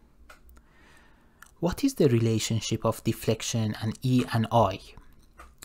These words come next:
When the material is strong, the E is bigger.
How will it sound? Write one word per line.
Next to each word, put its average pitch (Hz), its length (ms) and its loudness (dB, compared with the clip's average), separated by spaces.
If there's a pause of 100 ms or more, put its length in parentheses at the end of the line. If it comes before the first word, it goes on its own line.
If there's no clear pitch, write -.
(420)
When 143 180 6
the 139 220 4
material 214 540 6
is 165 140 4
strong, 104 600 0 (120)
the 110 200 0
E 160 440 2 (420)
is 113 160 2
bigger. 110 380 0